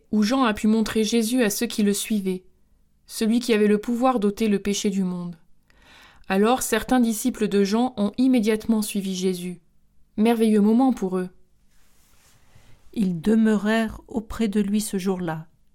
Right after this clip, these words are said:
Speaker 2: Évangile de Jean, chapitre un, verset trente-huit.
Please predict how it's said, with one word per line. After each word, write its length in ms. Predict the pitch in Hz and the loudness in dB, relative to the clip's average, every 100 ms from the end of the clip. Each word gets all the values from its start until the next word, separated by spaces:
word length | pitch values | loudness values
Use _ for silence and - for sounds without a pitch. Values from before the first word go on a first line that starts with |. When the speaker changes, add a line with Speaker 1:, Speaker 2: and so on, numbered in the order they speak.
| _ _ - | _ _ -6
Speaker 2:
Évangile 460 | 196 190 202 190 | -4 0 0 0
de 160 | 185 185 | -2 -2
Jean, 260 | 175 202 196 | 0 0 0
chapitre 580 | 196 - 185 - - - | -4 -8 -12 -8 -6 -4
un, 140 | 190 | -4
verset 280 | 190 - 170 | -4 -8 -12
trente-huit. 720 | - 185 180 - 165 - - | -8 -8 -8 -10 -16 -16 -20